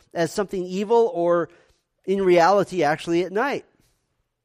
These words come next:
We also know that they're not yet married. Chapter four, verse twelve indicates very clearly that Shulamith has maintained her purity. There's no indication that she's tempted not to do so.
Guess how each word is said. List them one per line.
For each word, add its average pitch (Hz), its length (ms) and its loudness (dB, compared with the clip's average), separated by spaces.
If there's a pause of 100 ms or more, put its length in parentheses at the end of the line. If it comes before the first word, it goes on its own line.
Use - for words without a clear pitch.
(680)
We 180 160 2
also 196 340 4
know 180 280 4
that 156 160 -4
they're 165 180 0
not 180 300 0
yet 180 200 0
married. 170 460 -2
Chapter 175 320 -4
four, 185 260 -2
verse 165 220 -6
twelve 185 340 -2
indicates 165 480 -8
very 190 320 0
clearly 156 500 -4 (440)
that 160 220 -6
Shulamith 208 520 -4
has 151 400 -2
maintained 180 640 -2
her 135 140 -8
purity. 208 640 -2 (200)
There's 131 160 -8
no 180 160 2
indication 190 540 0
that 139 120 -8
she's 143 300 -8
tempted 165 340 -6
not 160 320 -4
to 185 80 -8
do 185 200 -10
so. 214 400 0